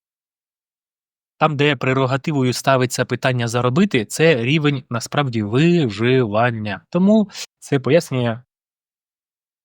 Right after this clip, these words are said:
стратегію не набирати, зокрема, у штат людей, які зациклені на отриманні грошей, бо вони тільки орієнтуються на ось цей ось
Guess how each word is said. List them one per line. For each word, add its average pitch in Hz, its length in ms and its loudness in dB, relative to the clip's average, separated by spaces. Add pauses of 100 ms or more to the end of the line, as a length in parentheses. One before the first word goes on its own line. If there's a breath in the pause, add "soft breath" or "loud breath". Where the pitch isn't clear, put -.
(360)
стратегію 131 840 0
не 131 160 0
набирати, 127 600 2
зокрема, 117 640 0
у 113 140 -4
штат - 400 -2 (320)
людей, 120 280 0
які 117 200 -4
зациклені 120 540 0
на 110 120 2
отриманні 117 420 0
грошей, 107 400 0
бо 117 140 2
вони 139 320 4
тільки 160 360 -2
орієнтуються 127 920 0
на 120 480 0
ось 117 160 -4
цей 127 200 0
ось - 160 -6